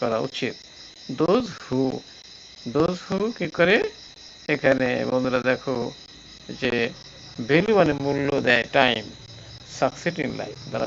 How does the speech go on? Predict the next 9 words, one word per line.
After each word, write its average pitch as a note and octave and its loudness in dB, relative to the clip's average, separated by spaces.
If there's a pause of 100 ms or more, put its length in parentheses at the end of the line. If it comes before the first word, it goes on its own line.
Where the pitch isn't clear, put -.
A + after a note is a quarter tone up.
সময়ের B2 -2
মূল্য B2+ -2 (120)
দেয় G4 0 (480)
তারা G#3+ 2 (140)
জীবনে B2 0 (480)
সাকসেসফুল C3 -4
হতে B2 -4 (180)
পারে। A#2 -4 (680)
ওকে, - 4